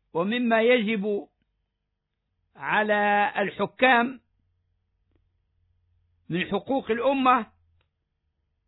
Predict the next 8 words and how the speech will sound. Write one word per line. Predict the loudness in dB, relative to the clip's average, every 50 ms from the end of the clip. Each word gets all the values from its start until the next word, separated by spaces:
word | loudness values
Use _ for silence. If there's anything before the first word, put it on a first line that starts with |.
| _ _ _ -6
الولاية | -4 -4 -2 0 0 2 2 4 4 2 2 -2 -6 -8 -8 -8 -10 -14 _ _ _ _ _ _
عليهم | -6 -4 -2 0 0 2 2 4 4 2 2
بجدارة | 0 -2 -2 0 0 2 4 4 6 6 4 2 0 -2 -6 _ _ _ _ _ _ _ _ _ _ _ _ _ _ _ _ _ _ _ _ _ _ _ _ _ _ _ -6
وبمبايعة، | -4 -4 -2 -2 -2 -2 -2 0 4 6 6 8 8 6 6 6 6 4 2 0 -4 _ _ _ _ _ _ _ _ _ _ _ _ _ _ _ _ _ _ _ _ _ _ _ _ _ _ _ _ _ _ _ _ _ _ _ _ _ _
واختيار | -4 -4 -4 -4 -4 -6 -4 0 2 4 6 8 8 8 6 4 0 -18 _ _ _ _ _ _ _ _ _ _ _ _ _ _ _ _ _ _ _ _ _ _ _ _ -8
الإداريين | -6 -6 -6 -4 -2 0 2 2 2 2 0 0 2 2 0 0
بشروط | 0 -2 -4 -4 -4 -2 -2 -2 -4 -4
كفاءة، | -4 -2 -2 -2 0 2 2 2 4 2 0 -2 -2 -6